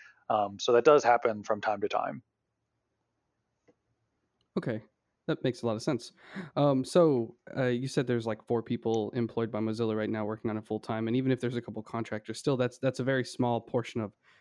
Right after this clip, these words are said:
Speaker 2: two hundred people that would be working on the, uh, the language. So
Speaker 1: Totally.
Speaker 2: would you say that they don't have a ton of influence nowadays? Like, I, I would think that most people probably, a-, and maybe this is just me making this mistake, but I think a lot of people still view Mozilla as, like, the, uh, the kind of the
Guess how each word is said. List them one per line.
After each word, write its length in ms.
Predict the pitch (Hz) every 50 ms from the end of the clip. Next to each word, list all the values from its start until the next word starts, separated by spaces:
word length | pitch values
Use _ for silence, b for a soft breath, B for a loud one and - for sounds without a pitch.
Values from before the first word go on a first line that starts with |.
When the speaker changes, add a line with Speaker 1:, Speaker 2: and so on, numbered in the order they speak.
| _ _ -
Speaker 2:
two 160 | - 135 123
hundred 240 | 120 113 117 107 -
people 240 | - 120 - 113 98
that 100 | 107 101
would 140 | 104 101
be 60 | - 95
working 340 | 98 104 110 - 110 107
on 140 | 107 101 98
the, 140 | 101 101 101
uh, 160 | 92 95 92 85 -
the 60 | 101
language. 380 | 107 117 120 110 107 107 - - b b b b b b
So 220 | b - - 127 -
Speaker 1:
Totally. 160 | - - 131
Speaker 2:
would 180 | 123 131 123 135
you 100 | 143 135
say 240 | - - 151 143 135
that 160 | 127 120 113
they 120 | 120 120
don't 260 | 120 120 120 120 - 120
have 160 | 123 120 113
a 80 | 113
ton 220 | 107 - - 123 120
of 100 | 117 117
influence 440 | 113 117 - - 123 120 120 - -
nowadays? 540 | 120 120 120 110 120 120 120 127 117 -
Like, 180 | 117 110 107 - B B B B B
I, 100 | 131 131 -
I 120 | 139 143 170
would 180 | 226 208 - -
think 240 | - 131 123 120 -
that 180 | 135 120 110
most 280 | 127 123 135 175 - -
people 280 | 143 - - 120 120 117 - -
probably, 640 | - 131 123 113 120 113 110 117 117 113 110 107 -
a-, 160 | - 131 127 135
and 200 | 135 127 117 131
maybe 240 | 139 139 117 127
this 160 | 123 117 - 127
is 80 | 117
just 200 | - 117 113 -
me 100 | 127 120
making 260 | 117 110 107 - 110
this 160 | 104 98 - 120
mistake, 260 | 113 - - 113 107
but 100 | - 117
I 60 | 127
think 140 | 170 269 254
a 60 | 170
lot 160 | 123 120 160 -
of 40 |
people 220 | - 160 - 117 117
still 240 | - - 135 123 113
view 200 | 117 120 120 117
Mozilla 460 | 113 110 110 - 123 139 135 110 98
as, 220 | 104 104 - -
like, 180 | 110 101 101 - _ _ _ _ _ _ _ _ _ _ _ _ _ _ _ -
the, 220 | 120 110 110 110
uh, 220 | 107 101 107 107 110
the 160 | - 117 110 104
kind 200 | - - 131 123
of 120 | 113 107
the 260 | 110 113 107 107 104